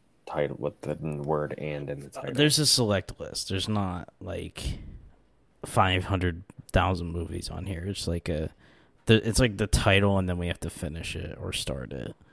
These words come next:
Speaker 1: Hmm.
Speaker 2: Um, are you ready?
Speaker 1: I think so.
Speaker 2: Okay, this quiz is timed. We have five minutes. So the first one is Ant-Man and the, I'm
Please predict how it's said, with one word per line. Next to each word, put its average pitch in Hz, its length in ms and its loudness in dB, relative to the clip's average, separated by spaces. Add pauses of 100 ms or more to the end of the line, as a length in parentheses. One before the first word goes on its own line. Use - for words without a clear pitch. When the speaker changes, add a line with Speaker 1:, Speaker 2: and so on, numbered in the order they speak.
(1120)
Speaker 1:
Hmm. 53 240 -8 (560)
Speaker 2:
Um, - 260 -14 (720)
are 113 120 -6
you 104 140 -6
ready? 71 420 -12 (1300)
Speaker 1:
I - 120 -4
think 104 160 0
so. 104 260 0 (800)
Speaker 2:
Okay, - 100 -20 (300)
this 98 160 -12
quiz 101 340 0
is 92 520 -2
timed. 80 500 -4
We 101 80 -4
have 95 80 -4
five 110 380 0
minutes. 85 300 -8
So 98 120 0
the 92 80 -4
first 104 300 -2
one 104 80 0
is 95 100 -2
Ant-Man 95 600 -4
and 90 320 -6
the, 90 140 -4
I'm - 60 -6